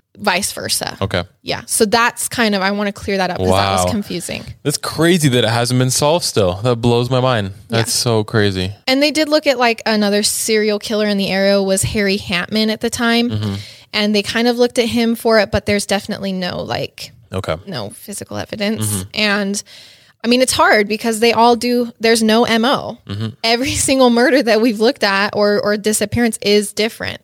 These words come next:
Speaker 2: Yeah.
Speaker 1: And so that is a reason people are like, "How can you tie him?" But then at the same time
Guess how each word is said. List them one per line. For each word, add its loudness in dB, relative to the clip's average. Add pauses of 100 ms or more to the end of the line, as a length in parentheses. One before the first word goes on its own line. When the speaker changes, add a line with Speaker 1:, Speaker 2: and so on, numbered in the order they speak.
Speaker 2:
Yeah. 0 (420)
Speaker 1:
And 0
so 4
that 2
is 2
a 0
reason -2
people -6
are 0
like, -2
"How 0
can -4
you -4
tie -2
him?" -2
But -4
then 0
at -6
the -4
same -4
time -2